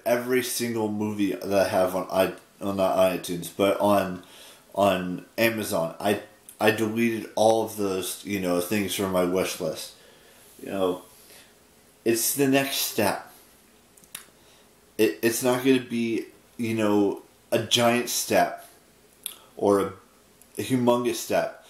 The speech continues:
It's this tiny baby step that could lead into a bigger step, and e-, and even a bigger step, and an even a bigger step, until, you know,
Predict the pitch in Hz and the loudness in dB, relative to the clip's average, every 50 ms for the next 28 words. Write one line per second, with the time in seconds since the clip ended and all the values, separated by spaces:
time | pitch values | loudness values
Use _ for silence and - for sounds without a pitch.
0 | - - - - _ _ _ - 107 113 110 - - - 120 - - - - - | -20 -20 -20 -20 _ _ _ -2 0 0 0 -2 -4 -2 -2 -2 -2 0 0 2
1 | 139 135 143 139 123 110 110 113 113 117 117 113 - - 110 98 - - 110 104 | 2 2 2 2 0 0 2 2 2 0 -2 -4 -4 -2 -2 -2 -2 -2 -4 -4
2 | - - 123 110 107 107 110 113 113 110 104 101 98 98 - 113 107 104 101 95 | -2 -2 -2 -2 -2 -2 -4 -4 -4 -4 -2 -4 -4 -4 0 0 2 2 2 2
3 | 95 110 107 104 104 95 - - - 98 82 80 - - - - - - 107 107 | 2 2 2 2 2 0 -2 -2 -2 0 -2 -2 -4 -10 -14 -10 -4 -2 -2 0
4 | 110 113 117 117 113 - - 113 113 113 113 113 113 117 113 107 104 113 117 110 | 2 2 2 2 0 -2 -2 0 0 0 0 0 -2 -4 -4 -4 0 0 0 0
5 | 110 101 - - - 98 90 85 - - 98 104 107 107 113 113 113 113 113 107 | 0 -2 -4 -4 -2 -2 -2 -2 -2 -4 -6 -4 -2 0 2 2 2 0 -2 -4
6 | 98 101 120 120 110 110 104 - - 107 95 85 80 - - - - _ - - | 0 2 2 2 2 0 -4 -6 -4 -4 -4 -4 -4 -6 -10 -18 -20 _ -20 -20
7 | - - - - - - - - - 107 113 - - 120 117 113 107 107 - - | -20 -20 -20 -20 -20 -20 -12 -6 -6 -4 0 2 4 4 4 4 2 0 -2 -4
8 | - 117 120 113 107 101 98 98 95 - | -8 -10 -8 -6 -6 -6 -6 -6 -8 -10